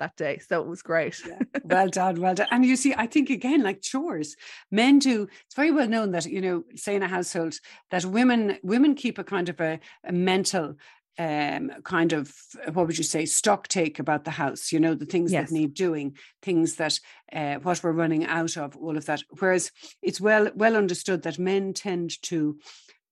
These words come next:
Speaker 2: do the jobs that need to be done in a kind of a time limited way. For example,
Speaker 1: Yes.
Speaker 2: put out the bins, um, they will, uh, do a shopping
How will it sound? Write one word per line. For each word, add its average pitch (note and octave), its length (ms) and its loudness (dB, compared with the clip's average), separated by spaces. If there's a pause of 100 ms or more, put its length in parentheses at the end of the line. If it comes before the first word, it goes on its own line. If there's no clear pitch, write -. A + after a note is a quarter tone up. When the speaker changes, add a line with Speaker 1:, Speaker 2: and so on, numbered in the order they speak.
(140)
Speaker 2:
do G#3+ 220 0
the G3 100 -6
jobs F3+ 520 -2
that F3+ 180 -8
need F#3+ 180 2
to - 100 -10
be F3+ 100 0
done D#3 520 0
in E3 140 -2
a E3 40 -4
kind D#3+ 200 -4
of D3 60 -4
a E3 40 -8
time E3 280 -4
limited D#3 420 -4
way. D3+ 440 -6 (260)
For F3 100 -4
example, F3+ 280 -2
Speaker 1:
Yes. G3 40 -2
Speaker 2:
put F#3 60 -2
out F3 200 2
the E3 60 -6
bins, G#3+ 640 0 (360)
um, E3 420 0 (200)
they D#3+ 260 -6
will, D#3 460 -4
uh, D#3 240 -4
do F#3 240 0
a F3+ 40 4
shopping D#3+ 580 0